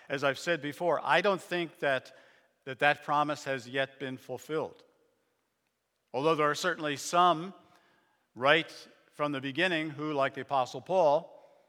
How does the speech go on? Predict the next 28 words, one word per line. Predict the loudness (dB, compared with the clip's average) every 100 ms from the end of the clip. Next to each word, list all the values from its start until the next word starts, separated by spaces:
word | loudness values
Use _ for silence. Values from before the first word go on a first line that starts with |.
| _ _ _ _
turned | -4 -2 -4
to |
the | -4
Lord. | 0 2 0
All | 0 4 6 6 4
the | 0 -2 -4
original | -4 -2 -2 -4 -4
apostles | 4 4 4 0 -8 -8 -12
were, | -8 -4 -4 -6 -12 _ _ _ _ _ _
were | -14 -6
Israelites. | -4 0 2 2 -2 -14 -20 -20 _ _ _ _ _ _ _ _ _ _ _ _ _ _ _ _ _ _ 0
But | 2
I |
think | 2 -2
the | -2
fulfillment | -4 -6 -2 -2 0 0
of |
this | -2 0
promise | 4 4 4
still | -4 -2 2
lies | 8 8 8 2
to |
the | -6
future, | -4 -4 -4 -8 -12 _ _
but | -4 -4 -6 _ _ _ _ _ _ _ _ _
it's |
gonna | -10 -2
happen | 6 6 6 -2